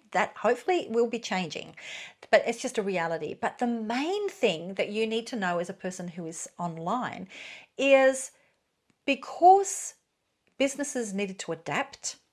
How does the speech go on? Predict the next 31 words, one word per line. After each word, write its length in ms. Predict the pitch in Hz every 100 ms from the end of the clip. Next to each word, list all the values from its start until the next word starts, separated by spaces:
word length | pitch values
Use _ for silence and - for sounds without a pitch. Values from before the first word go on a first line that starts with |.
| _ _ _ _ _ _ _ _ _ _
businesses 420 | - 269 285 262 240
that 140 | 226
were 160 | 202 -
only 340 | 208 240 269 240
running 340 | 196 202 190 -
offline, 580 | 175 190 240 226 254 277
may 140 | 226 196
have 140 | 190
only 180 | 185 214
been 200 | 233 226
working 280 | 202 202 208
in 80 | 185
their 120 | 185
local 340 | 180 185 - -
area 320 | 180 202 226
before, 540 | 226 220 - 233 311 320 _ _
needed 600 | 175 185 214 214 156 170 _ _ -
to 140 | -
adapt. 480 | 165 143 - - - - - - _
The 100 | 185
word 380 | 202 254 262 -
pivot 540 | - 247 233 - - - -
<laughs> 920 | 247 - 349 - 330 - - - -
probably 380 | - 240 220 247
became 360 | 247 - 226 214
the 60 |
most 380 | 202 196 202 -
used 440 | 208 233 277 269
word 320 | 240 226 247 226
in 160 | 208
business 580 | 196 247 220 160 180 -